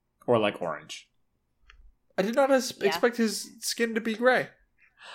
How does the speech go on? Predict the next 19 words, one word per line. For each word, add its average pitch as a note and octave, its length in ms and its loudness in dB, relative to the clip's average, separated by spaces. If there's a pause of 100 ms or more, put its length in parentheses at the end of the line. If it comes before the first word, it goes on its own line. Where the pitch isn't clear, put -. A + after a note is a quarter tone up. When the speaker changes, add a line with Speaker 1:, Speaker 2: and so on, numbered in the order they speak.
(100)
Speaker 1:
Honestly, F#3 480 10
I C3+ 120 10
expected D3 640 6
him D#3+ 260 4
to E3+ 160 6
be C#3+ 180 8
blue, B2+ 460 6
<laughs> - 40 -4
but E3 280 8
that's F3 380 8 (360)
Speaker 3:
<laughs> - 40 12 (560)
Speaker 1:
neither B2 360 8
here B2 280 4
nor G#2+ 220 0
there. G#2 340 2 (500)
Speaker 3:
He F#3 180 -10
is - 140 -12
not - 180 -10
blue. - 220 -14